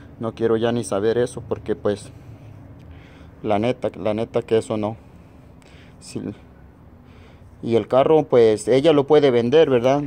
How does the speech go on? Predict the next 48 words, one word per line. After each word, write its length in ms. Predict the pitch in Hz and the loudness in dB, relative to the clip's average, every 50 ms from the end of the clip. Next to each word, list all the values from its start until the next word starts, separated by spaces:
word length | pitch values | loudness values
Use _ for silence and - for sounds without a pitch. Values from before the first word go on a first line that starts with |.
| 131 | -6
Como 200 | - 123 110 110 | -4 -4 -2 0
ahorita 340 | 113 131 139 135 151 139 131 | 0 0 0 0 -2 -2 0
prende 340 | - 139 143 139 135 131 120 | 0 0 2 2 2 2 0
bien, 360 | 123 135 156 160 156 143 131 - - - - | 0 0 0 0 -2 -2 -6 -10 -18 -16 -12
nomás, 440 | 113 110 110 117 123 127 127 - | -10 -6 -4 -2 -2 -2 -2 -4
eh, 420 | - 92 120 113 110 110 107 101 - - - - - - - - - | -2 0 0 2 2 0 0 -2 -6 -12 -20 -20 -20 -20 -20 -16 -10
lo 100 | - 98 | -10 -6
puede 260 | - - 135 143 143 | -2 0 0 2 2
vender, 360 | 127 120 110 113 123 147 165 156 | 0 0 -2 -2 0 -2 0 -2
o 180 | 123 113 113 | -2 -4 -4
no 220 | 107 110 117 123 120 | -4 -6 -6 -6 -6
sé 140 | - 123 | -6 -6
qué 120 | - - 123 | -4 -4 -2
decide 320 | 123 113 104 - 123 120 | -2 -2 -4 -4 -4 -4
hacer, 320 | 110 - - 123 127 131 123 | -4 -2 0 0 0 -2 -4
si 340 | - - 113 104 101 101 - - - - - - - - - - - - | -8 -8 -8 -6 -8 -8 -10 -14 -20 -20 -20 -20 -20 -20 -20 -18 -14 -12
meter 300 | 104 90 - 113 117 120 | -10 -6 -2 0 0 2
el 160 | 117 113 120 | 2 2 2
otro 220 | 123 - - 117 | 0 0 -2 -4
motor 360 | 113 113 104 - 143 156 151 - | -4 -4 -2 0 0 0 0 -2
o 280 | - 104 104 104 101 | -4 -4 -4 -4 -4
venderlo. 520 | 92 104 101 101 95 110 107 101 90 101 - - - - - - - - - - - - - - - | -4 -4 -4 -2 0 0 -2 -2 -4 -10 -14 -16 -20 -20 -20 -20 -20 -20 -20 -20 -20 -20 -20 -12 -4
Pero 200 | - 120 113 107 | -2 0 0 0
yo 140 | 110 120 127 | 0 0 0
les 140 | 139 135 - | 0 -2 -2
quería 180 | - 135 139 | -2 0 0
mostrar 300 | 139 139 131 - 143 135 | 0 0 -2 -2 0 0
eso, 500 | 139 147 156 160 170 170 165 - 170 165 | 2 2 2 2 0 0 -2 -2 -4 -4
de 120 | 156 135 143 | -2 -2 -2
esa 160 | 143 151 156 | -2 0 0
manera 340 | 147 147 143 147 151 147 147 | 0 0 0 0 2 0 0
encontré 600 | 147 131 143 135 131 - 135 143 143 143 139 143 | -2 -2 -2 -4 -2 -2 0 0 2 2 2 0
este, 320 | 135 135 - 143 - - | -2 -2 -2 -2 0 -2
este 160 | 131 131 160 | -2 -2 -2
diagnóstico. 480 | 143 131 123 127 147 160 - - 160 156 | -2 0 0 0 -2 -2 -2 -4 -2 -2
Yo 160 | 135 127 156 | 0 2 2
venía 480 | 175 180 170 170 170 170 170 170 170 - - | 2 2 0 0 0 0 0 0 -2 -4 -4
no 280 | 135 127 123 131 139 139 | -4 -2 0 2 2 2
a, 140 | 131 - - | 0 0 -2
no 280 | 123 117 123 131 143 | -4 -2 0 2 2
a 20 | 143 | 0
hacer 260 | 131 135 143 135 135 | 0 0 -2 0 0
este 200 | 135 127 - 135 | 0 -2 -2 -2
diagnóstico, 420 | 117 113 110 117 117 - 117 98 | -2 -2 -2 -2 -4 -6 -6 -8
yo 120 | 98 113 131 | -6 -4 -2
venía 220 | 143 143 147 147 | -2 -2 -2 -2
a 60 | 139 | -2
cambiar 380 | - 131 123 123 131 135 131 131 | -2 -2 0 0 0 0 0 -2